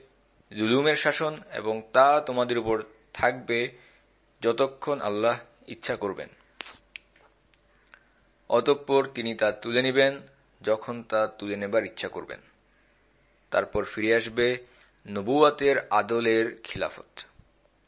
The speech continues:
তারপর ফিরে আসবে নবুয়তের আদলের খিলাফত।" এরপর তিনি সাল্লাল্লাহু আলাইহি সাল্লাম নীরব থাকলেন, চুপ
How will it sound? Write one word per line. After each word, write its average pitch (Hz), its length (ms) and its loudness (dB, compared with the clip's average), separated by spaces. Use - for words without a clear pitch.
তারপর 98 320 -6
ফিরে 143 520 2
আসবে 95 380 -4
নবুয়তের 139 600 2
আদলের 123 640 0
খিলাফত।" - 520 -4
এরপর 123 420 2
তিনি 113 300 -6
সাল্লাল্লাহু 101 420 -2
আলাইহি 104 180 -2
সাল্লাম 117 460 -4
নীরব 110 260 0
থাকলেন, 117 460 -6
চুপ 131 160 -4